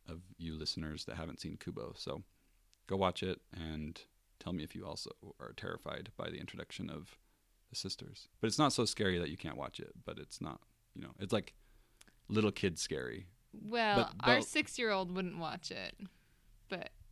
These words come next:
Speaker 1: Yeah,
Speaker 2: he's
Speaker 1: but our
Speaker 2: easily
Speaker 1: six-year-old
Speaker 2: scared.
Speaker 1: won't watch the Lego movie, so.
Speaker 2: True. <laughs> So he has a low threshold,
Speaker 1: <laughs>
Speaker 2: but, you know,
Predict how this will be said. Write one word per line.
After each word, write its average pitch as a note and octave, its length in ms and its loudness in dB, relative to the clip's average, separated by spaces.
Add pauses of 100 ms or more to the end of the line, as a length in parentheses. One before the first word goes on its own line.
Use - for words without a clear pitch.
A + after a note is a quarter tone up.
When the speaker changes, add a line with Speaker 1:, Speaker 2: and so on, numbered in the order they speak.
(120)
Speaker 1:
Yeah, G#3 180 0
Speaker 2:
he's - 140 4
Speaker 1:
but G#2+ 140 2
our A#2 80 6
Speaker 2:
easily F#2 200 4
Speaker 1:
six-year-old G#2 340 4
Speaker 2:
scared. F#2 140 0
Speaker 1:
won't E2 160 0
watch E2 240 -2
the - 100 -6
Lego C#2 320 -4
movie, - 460 -10 (200)
so. - 440 -10 (960)
Speaker 2:
True. - 280 -8
<laughs> F#3 60 -8 (840)
So A3+ 160 0
he A3+ 200 0
has A#3 120 2
a G3+ 60 2
low F#3 200 0
threshold, F3 520 -2
Speaker 1:
<laughs> - 40 -6
Speaker 2:
but, A3+ 180 4
you A#3+ 100 2
know, F#3 160 0